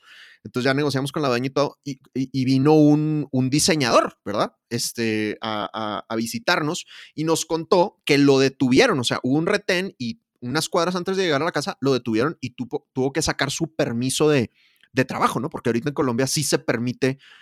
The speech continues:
remodelar. Entonces, dependiendo de tu geografía, pues hay empresas que,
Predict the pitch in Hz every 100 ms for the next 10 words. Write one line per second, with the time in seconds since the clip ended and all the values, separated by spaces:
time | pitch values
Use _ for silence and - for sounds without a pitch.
0 | - _ - 123 127 135 214 185 123 160
1 | - 131 165 170 160 175 185 214 214 214
2 | 208 190 - 190 180 170 - 220 196 190
3 | - _ _ _ _ - 131 - - 135
4 | 147 151 _ _ _ _ _ _ _ _
5 | 156 147 175 156 170 170 - 135